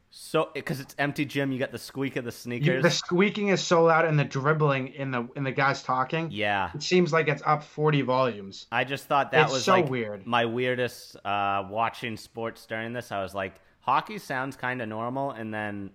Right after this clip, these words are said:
Speaker 1: basketball's, like, so totally out of it."
Speaker 2: I don't know if it's just 'cause hockey's a faster game and, like, things are happening so much quicker.
Speaker 1: I think you always hear the,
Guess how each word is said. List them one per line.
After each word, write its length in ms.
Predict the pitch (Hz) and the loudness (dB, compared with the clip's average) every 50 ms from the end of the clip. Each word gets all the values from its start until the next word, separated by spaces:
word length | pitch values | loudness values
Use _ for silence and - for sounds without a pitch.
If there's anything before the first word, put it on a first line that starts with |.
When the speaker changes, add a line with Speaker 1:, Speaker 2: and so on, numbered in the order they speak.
| _ _ - | _ _ -6
Speaker 1:
basketball's, 760 | 110 110 110 113 123 120 113 107 104 120 113 110 101 98 | -4 -2 -2 -2 -2 -4 -4 -4 -2 -2 -2 -2 -2 -4
like, 220 | - 95 90 87 - _ | -6 -8 -8 -8 -12 _
so 320 | - - - 110 104 101 | -20 -14 -8 -6 -6 -6
totally 400 | 98 - - 98 87 87 80 76 | -6 -8 -10 -10 -10 -10 -12 -12
out 140 | 76 76 73 71 | -12 -14 -16 -16
of 80 | 69 | -18
it." 80 | - - - | -6 0 2
Speaker 2:
I 80 | 160 | 4
don't 140 | 175 214 233 | 4 4 6
know 140 | 240 233 208 180 | 4 4 4 4
if 20 | 175 | 0
it's 80 | 180 | 0
just 160 | 196 185 180 - | -2 -4 -4 -2
'cause 140 | 175 151 | -4 -2
hockey's 400 | - 156 156 156 151 151 160 143 | 2 4 4 4 4 2 -2 -6
a 40 | 135 | -6
faster 460 | - - - 139 135 139 147 - 147 | -6 -2 0 0 0 0 0 -4 -8
game 360 | 127 120 131 127 135 143 143 139 | -8 -8 -6 -6 -4 -4 -2 -4
and, 100 | 131 131 | -4 -4
like, 260 | 127 120 123 - _ | -4 -6 -8 -10 _
things 260 | - 139 135 123 135 | -6 -6 -4 -4 -4
are 80 | 123 113 | -2 0
happening 420 | 127 123 123 - 131 131 131 120 | 2 2 2 2 0 -2 -2 -2
so 120 | - - | -4 -4
much 180 | 127 120 117 - | -4 -4 -4 -2
quicker. 360 | - 135 131 135 156 151 156 151 | -2 -2 0 2 2 2 2 2
Speaker 1:
I 80 | 156 | 2
think 220 | 156 202 208 180 180 | 2 0 -2 -2 0
you 100 | 175 165 | 2 4
always 300 | 160 165 170 160 135 - | 4 4 4 2 -2 -4
hear 240 | 165 160 156 151 | -2 -2 -2 0
the, 200 | 139 139 131 131 | 0 0 -2 -2